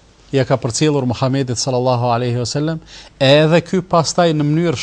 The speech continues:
shumë besnike ja ka përcjellur ummetit të tij, së pari shokëve të tij, e pastaj ata ja kanë përcjellur ata, atyre që erdhën pas tyre, e kështu me radhë. Pra, e kemi përsëritur disa herë, por nuk është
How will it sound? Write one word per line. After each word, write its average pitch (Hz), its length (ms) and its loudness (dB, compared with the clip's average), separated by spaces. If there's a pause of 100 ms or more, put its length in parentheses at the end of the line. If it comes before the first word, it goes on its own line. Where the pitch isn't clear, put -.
shumë 175 260 2
besnike 165 540 -4 (420)
ja 135 80 0
ka 127 160 -2
përcjellur 123 560 -2 (880)
ummetit 123 480 -2
të 120 180 -4
tij, 104 160 -2 (380)
së - 160 -2
pari 139 320 6
shokëve 139 480 0
të 120 160 -4
tij, 139 220 -2
e - 20 -4
pastaj 135 400 0
ata 139 480 2
ja 127 160 -2
kanë 123 160 -4
përcjellur 127 400 -4
ata, 131 240 0 (160)
atyre 135 320 -2
që - 160 -4
erdhën 123 240 -2
pas 117 180 -4
tyre, 131 280 -6
e 113 80 -8
kështu - 280 -10
me 104 140 -4
radhë. 98 220 -6 (540)
Pra, 151 160 8 (480)
e 131 80 0
kemi 160 240 2
përsëritur 156 600 -2
disa 143 300 2
herë, 135 180 4 (200)
por 139 160 4
nuk 139 280 2
është - 320 0